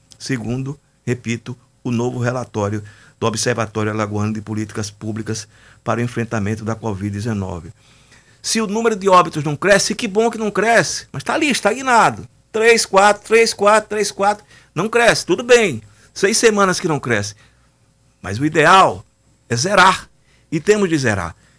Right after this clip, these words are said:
Vamos entender, e é importante que a gente entenda. Os profissionais da área de saúde aprenderam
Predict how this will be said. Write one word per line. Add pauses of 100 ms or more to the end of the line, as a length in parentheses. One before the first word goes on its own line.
(420)
Vamos
entender,
e
é
importante
que
a
gente
entenda. (840)
Os
profissionais
da
área
de
saúde
aprenderam